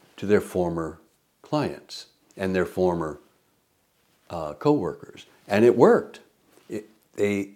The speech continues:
ended up having a very positive working environment with their old company, good relations with their old company, and very positive in working environment at the new company because they came in, "I'm here to learn.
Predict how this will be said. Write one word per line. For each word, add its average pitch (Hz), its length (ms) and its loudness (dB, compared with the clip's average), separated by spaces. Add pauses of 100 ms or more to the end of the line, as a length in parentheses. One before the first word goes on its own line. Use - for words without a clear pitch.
ended 151 320 2
up 123 140 2
having 95 260 -2
a 82 40 -6
very 107 320 2
positive 123 680 -4
working 110 300 0
environment 98 440 0
with 82 140 -14
their 80 160 -6
old 104 240 0
company, 131 400 -8 (540)
good 117 220 8
relations 107 520 4
with 92 120 -6
their 87 140 0
old 101 220 0
company, 120 380 -6 (800)
and 101 100 -14
very 113 300 2
positive 104 640 -4 (1080)
in 95 220 -4
working 104 360 4
environment 92 480 0
at 90 160 -6
the 92 80 -6
new 117 180 4
company - 600 -10 (260)
because 90 300 -4
they 92 100 2
came 113 300 6
in, 135 400 10 (840)
"I'm 104 200 -4
here 104 180 0
to 104 120 -6
learn. 98 360 -2